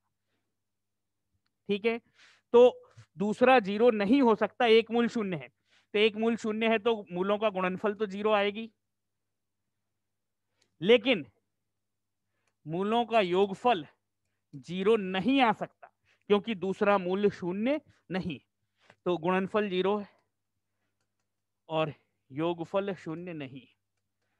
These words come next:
तो यहां शर्त आ गई आपकी C ज़ीरो और B ज़ीरो नहीं। ये बात समझ में आई क्या? दोनों के समझ में आए? पहला केस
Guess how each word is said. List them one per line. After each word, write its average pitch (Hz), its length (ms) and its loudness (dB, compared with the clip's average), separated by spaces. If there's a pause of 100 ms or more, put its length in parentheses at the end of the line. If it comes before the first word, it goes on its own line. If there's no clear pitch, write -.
(340)
तो 151 60 -10
यहां 151 300 -6
शर्त 160 300 -2
आ 147 80 -2
गई 165 160 -4
आपकी 214 460 -6 (420)
C 185 200 -6
ज़ीरो 165 320 -2 (880)
और 147 240 -6
B 151 260 -8
ज़ीरो 127 340 -10
नहीं। 123 240 -14 (3250)
ये 165 100 -4
बात 185 180 0
समझ 175 240 -4
में 185 140 -4
आई 180 140 0
क्या? 190 260 -2 (800)
दोनों 175 260 4
के 185 160 -4
समझ 175 260 -2
में 190 140 2
आए? 202 100 4
पहला 208 320 6
केस 202 380 2